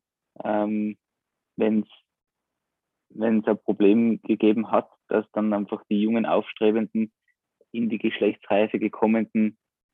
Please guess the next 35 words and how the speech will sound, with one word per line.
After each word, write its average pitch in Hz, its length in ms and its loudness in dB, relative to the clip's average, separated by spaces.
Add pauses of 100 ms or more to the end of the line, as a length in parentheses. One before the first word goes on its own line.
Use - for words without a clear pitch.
(180)
Individuen 110 520 0
abwandern 110 720 -2 (240)
oder 110 280 -4 (200)
<laughs> - 180 -12
sich 107 200 0
einfach 107 240 0
eine 92 100 0
eigene 104 440 2 (400)
Familie 101 400 0
suchen. 120 360 -2 (560)
Ähm, 104 220 -8 (440)
steht 101 220 4
übrigens 104 420 2
gerade 98 200 2
ein - 40 -6
bisschen 104 280 -2
so 101 80 0
drinnen 104 280 -2
im, 95 240 0
im, 98 220 -6
im 95 160 -8
Buch, 104 240 0
was 104 140 0
ich 98 80 0
wiederholt 98 480 2
lese 95 440 2
von 90 300 -10 (640)
Robert 101 240 4
Sapolsky, 101 640 -2 (240)
äh, 90 40 -14
unsere 95 560 -6 (400)
besten - 320 -2
und 98 120 0
schlechtesten 98 600 -4
Verhaltensweisen. 98 920 -6